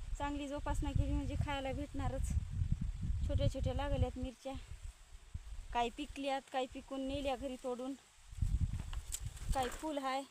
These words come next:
जरा दांड काढून पाणी सोडलं म्हणजे अशा प्रकारे दांड काढला बघा आम्ही. असा दांड काढून दोन्ही कोणी थोडं थोडं असं पाणी सोडलं म्हणजे,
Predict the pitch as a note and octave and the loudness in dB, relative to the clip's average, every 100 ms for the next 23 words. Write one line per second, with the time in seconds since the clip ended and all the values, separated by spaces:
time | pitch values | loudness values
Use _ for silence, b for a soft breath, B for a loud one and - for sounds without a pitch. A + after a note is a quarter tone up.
0 | - - - - - - - - - - | -12 -20 -18 -12 -10 -6 -2 0 2 0
1 | - - - C4+ C4 C4 C#4 C#4+ C#4 C#4 | -2 -4 -4 -2 -2 0 2 2 2 0
2 | C#4 C#4 C#4+ D4+ C#4+ C#4+ C#4+ C#4 C4+ C#4 | 0 -2 -4 -4 -2 0 0 0 -2 -6
3 | C#4+ C4+ C4+ C4 C#4 D#4 D#4 D4 C#4 C4+ | -8 -6 -4 -2 0 -2 -2 -4 -2 -2
4 | C4+ D4+ - - - - - - - - | 0 -2 -6 -4 -4 0 -2 -2 -4 -2
5 | - - - - - - - - - - | -2 -2 -4 -4 -4 -6 -6 -4 -2 2
6 | - - - - - - C4+ B3 C#4+ C#4+ | 2 2 -4 -4 -4 -4 -4 -2 -2 -2
7 | C4+ C#4 D4 - - - - - - - | -2 -2 -4 -4 -4 -2 -4 -2 -4 -4
8 | - - - - C#4+ D4+ D4+ C#4+ C#4 B3+ | -6 -4 -4 -2 -2 -2 -2 -4 -4 -6
9 | C4+ C#4 C#4 - - - C#4 C#4 D#4 C#4+ | -8 -4 -2 -2 -2 -4 -4 -4 -2 -2
10 | C#4 B3+ B3+ | -2 -2 -2